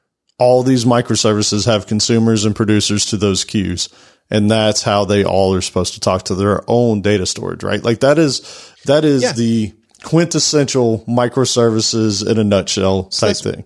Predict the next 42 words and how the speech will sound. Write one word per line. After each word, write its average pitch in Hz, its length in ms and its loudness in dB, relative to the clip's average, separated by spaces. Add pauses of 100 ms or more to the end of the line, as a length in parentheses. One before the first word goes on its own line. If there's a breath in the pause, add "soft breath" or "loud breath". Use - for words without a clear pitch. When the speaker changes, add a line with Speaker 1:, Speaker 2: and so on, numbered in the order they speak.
Speaker 2:
that's 196 180 -2
my 185 120 0
point. 202 240 0
Like, 139 220 -2
you, 170 100 2
you, 185 600 0
your 175 340 2
consumer 185 600 0
for 170 120 -4
your 170 280 2
microservice 139 760 0 (360 soft breath)
subscribes 160 580 -2
to 160 80 -4
that 156 400 0
orders 147 600 2
topic 143 420 0
in 139 80 0
Kafka, 131 540 0 (220 soft breath)
writes 147 300 0
it 170 80 2
off 151 180 2
to 143 120 -4
your 151 180 2
Postgres 135 540 0
database. 127 580 0 (260 loud breath)
Jay-Z's 160 920 0 (100)
will 147 720 2
read 151 340 0
from 147 120 -4
that 131 160 -2
same 190 400 0
Kafka 147 380 -2
topic, 135 400 0
but 131 100 -2
write 143 380 0
to 135 240 2
Elasticsearch 135 840 -2
'cause - 180 0
he's 156 180 0
doing 139 260 2
something 123 360 -2
different. 135 480 0